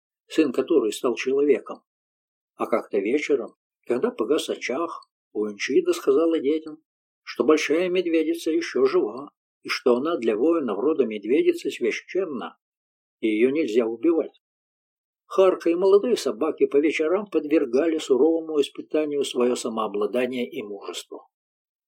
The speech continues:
Они садились вокруг очага в типе Мататаупы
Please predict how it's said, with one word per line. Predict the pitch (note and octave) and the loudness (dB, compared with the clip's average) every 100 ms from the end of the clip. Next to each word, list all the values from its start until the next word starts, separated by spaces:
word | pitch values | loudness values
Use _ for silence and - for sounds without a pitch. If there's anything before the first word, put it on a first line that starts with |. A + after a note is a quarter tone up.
| _ _ | _ _
Они | A#2+ D#3+ | -4 0
садились | - D3 D#3+ D3+ D#3 | 2 2 2 0 -2
вокруг | B2+ - C3+ C#3 | -6 0 0 2
очага | B2+ - A#2 B2+ C3+ - | 0 -2 0 0 -2 -6
в | - | -6
типе | C3 C3+ C3+ | -4 0 0
Мататаупы | C#3 A#2+ B2 - G2+ A#2 C#3 D3+ | 0 -4 -4 -4 -2 -2 0 -2